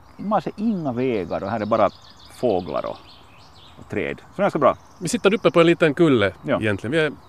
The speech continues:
Speaker 1: Ja.
Speaker 2: säkert sådär tiotals, några tiotals meter ovanför havet är vi egentligen här.
Speaker 1: Ja. Och nu är det ju häftigt. Nej, det, det är fyra kilometer från stan.
Speaker 2: Mm.
Speaker 1: Centrum, Stockholm. Och här sitter vi mitt ute i naturen.
Speaker 2: <laughs>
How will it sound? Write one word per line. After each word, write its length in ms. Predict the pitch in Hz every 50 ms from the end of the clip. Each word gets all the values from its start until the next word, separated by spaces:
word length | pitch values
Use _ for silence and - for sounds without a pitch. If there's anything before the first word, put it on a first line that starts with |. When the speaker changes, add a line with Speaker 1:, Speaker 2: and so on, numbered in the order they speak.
| - - -
Speaker 1:
Ja. 160 | 170 143 -
Speaker 2:
säkert 180 | - - -
sådär 280 | - 190 175 156 139 131 127 - - - - - - - - - - - - - - - - -
tiotals, 480 | 175 156 143 131 - 131 123 120 -
några 140 | 160 160 143
tiotals 400 | - 143 135 123 - 123 117 107
meter 300 | 113 117 113 - 110 107
ovanför 280 | 110 107 101 95 - 92
havet 300 | 95 101 92 87 85 87
är 60 | 90
vi 300 | 95 95 98 98 104 101 - - - - -
egentligen 360 | 117 107 101 - 104 95 95 95
här. 200 | 107 98 87 92 - - - - - -
Speaker 1:
Ja. 160 | 110 87 82 - - - - - - -
Och 80 | - 123
nu 60 | 196 247
är 40 |
det 60 | 214 165
ju 60 | 123
häftigt. 460 | 117 247 254 - - - - - - - - - - - -
Nej, 140 | - 165 156
det, 160 | 160 170 151 - 175
det 60 | 175 170
är 100 | 170 165
fyra 260 | - - 254 202 170
kilometer 280 | 147 151 151 143 -
från 100 | - 175
stan. 280 | 156 - 175 143 - - - - - -
Speaker 2:
Mm. 220 | 180 160 120 98 - - - - 175 165
Speaker 1:
Centrum, 520 | - - 226 240 208 147 - - 107 80 -
Stockholm. 520 | - - - 110 - - 110 90 69 64 - - - - -
Och 80 | - 156
här 120 | 175 190
sitter 260 | 151 - - - - 120
vi 80 | 120
mitt 180 | 123 - - -
ute 160 | 311 294 -
i 20 |
naturen. 500 | - - - - - - - - 247 226 - -
Speaker 2:
<laughs> 80 | - -